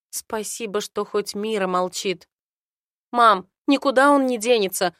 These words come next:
Давай я пару дней помурыжу его, как раз к учебе подготовлюсь».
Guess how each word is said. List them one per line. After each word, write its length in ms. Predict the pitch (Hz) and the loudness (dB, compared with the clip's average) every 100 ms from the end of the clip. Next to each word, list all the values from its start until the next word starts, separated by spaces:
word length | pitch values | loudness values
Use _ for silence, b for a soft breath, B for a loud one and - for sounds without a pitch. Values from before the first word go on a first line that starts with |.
| b | b
Давай 360 | 208 233 247 277 | -2 2 2 2
я 140 | 269 | 0
пару 300 | - 240 233 | 0 2 2
дней 260 | 214 240 240 | 0 -2 0
помурыжу 600 | - 233 233 254 320 254 | 0 0 0 0 -2 -2
его, 400 | 226 185 180 175 _ _ | -2 0 2 0 _ _
как 220 | - 233 | -4 -2
раз 240 | 254 262 - | 0 -2 -2
к 80 | 185 | -6
учебе 380 | - 226 208 | -2 -2 -2
подготовлюсь». 880 | 196 185 180 185 196 185 185 180 - | -2 -4 -4 -4 -4 -4 -6 -10 -14